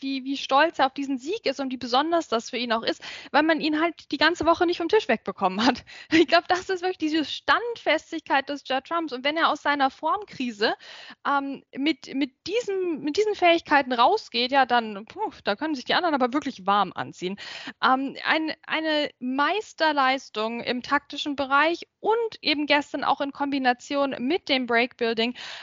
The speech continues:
und auch mit dieser Resilienz eben, dass du den vom Tisch hättest wegkratzen müssen und es hätte trotzdem nicht gereicht, er hätte das Match noch gewonnen. Ähm, eine, ja, eine, eine Sternstunde für, für Judd Trump-Fans, kann man wirklich sagen. Und er spielt halt weiterhin auch diesen sehr attraktiven Snooker, ne? Also da,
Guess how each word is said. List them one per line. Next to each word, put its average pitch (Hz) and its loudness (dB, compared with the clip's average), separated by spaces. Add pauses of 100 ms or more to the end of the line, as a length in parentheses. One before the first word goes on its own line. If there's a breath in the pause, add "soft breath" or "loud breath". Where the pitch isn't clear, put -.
(160 loud breath)
und 381 2
auch 330 2
mit 339 0
dieser 311 4
Resilienz 302 2
eben, 233 -4
dass 254 -2
du 196 -2
den 302 0
vom 269 -4
Tisch - -2
hättest 302 -2
wegkratzen 277 0
müssen 233 -2
und 220 -2
es 262 0
hätte 262 2
trotzdem - 2
nicht 233 -4
gereicht, 208 4
er 240 0
hätte 254 0
das 196 -4
Match 196 0
noch 202 -8
gewonnen. 185 -2 (480 loud breath)
Ähm, 262 0
eine, 277 0 (120)
ja, 277 0
eine, 247 -4 (100)
eine 277 0
Sternstunde 359 -2
für, 285 -4
für 277 -4
Judd 233 0
Trump-Fans, 214 -4
kann 240 -6
man 226 -6
wirklich 294 -6
sagen. 196 2
Und 220 -8
er 240 0
spielt 320 -4
halt 247 0
weiterhin 254 2
auch 214 -2
diesen 226 -8
sehr 214 4
attraktiven 208 -6
Snooker, 175 -6
ne? 151 -2
Also 180 -10
da, 175 2